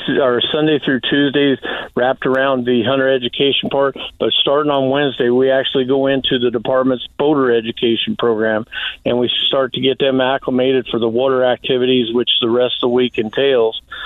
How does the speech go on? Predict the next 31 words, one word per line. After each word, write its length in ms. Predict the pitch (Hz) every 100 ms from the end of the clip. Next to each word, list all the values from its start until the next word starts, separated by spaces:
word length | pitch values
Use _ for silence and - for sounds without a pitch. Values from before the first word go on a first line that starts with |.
| - -
On 240 | 120 117 -
Thursday, 460 | 151 151 131 147
we 160 | 135 131
take 280 | - 139 127
them 220 | 135 123 -
to, 320 | 135 127 127 123 - - -
uh, 320 | 117 113 110
Raccoon 440 | 113 135 131 143 127
Reservoir, 520 | 135 135 123 135 127
Hardin 300 | 127 131 127
Lake, 300 | 131 135 135 -
and 420 | 120 120 120 117
we 120 | 120
t-, 440 | 113 - _ - -
are 220 | 135 117
there 240 | 127 143
with 200 | 131 123 -
the 100 | 123
officers 580 | 135 135 - 139 131 - - - -
and 180 | 117 117
a 40 |
whole 240 | 117 135 120
group 320 | 135 135 123
of 120 | 104
people 340 | 139 135 135
where 120 | 127 123
we 320 | 127 123 127
introduce 400 | 131 123 135 123
them. 100 | 123
They 140 | 123
get 240 | 127 123